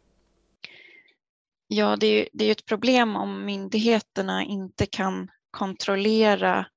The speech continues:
gårdar så pass ofta som det skulle behövas. Nu är det ju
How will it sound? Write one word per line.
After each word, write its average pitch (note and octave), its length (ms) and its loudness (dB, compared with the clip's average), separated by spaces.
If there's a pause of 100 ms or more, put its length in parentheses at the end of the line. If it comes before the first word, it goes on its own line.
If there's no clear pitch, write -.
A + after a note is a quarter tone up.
(680)
gårdar - 720 0
så - 260 -8
pass - 360 -6
ofta G#3 520 -6 (120)
som F#3+ 480 -8
det G3+ 60 -8
skulle F#3+ 280 -6
behövas. G3+ 640 -2
Nu G3 180 -6
är F#3+ 40 -6
det F#3+ 100 -4
ju F#3 200 0